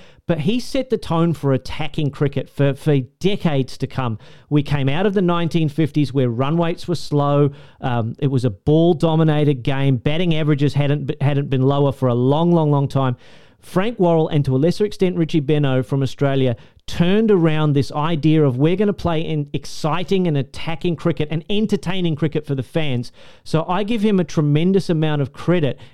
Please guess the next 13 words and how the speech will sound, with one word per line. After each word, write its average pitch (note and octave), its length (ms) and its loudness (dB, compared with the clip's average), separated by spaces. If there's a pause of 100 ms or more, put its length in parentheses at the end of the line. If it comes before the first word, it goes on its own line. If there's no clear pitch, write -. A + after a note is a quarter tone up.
in C#3 120 -2
terms D3 300 0
of C3 140 -4
my C3+ 360 0 (260)
final F3+ 580 0
spot - 400 -4
in C#3+ 100 0
the, C#3 220 0
in D3 100 2
the C#3+ 80 2
Hall C#3+ 280 2
of C3 100 -2
Fame C#3 440 -2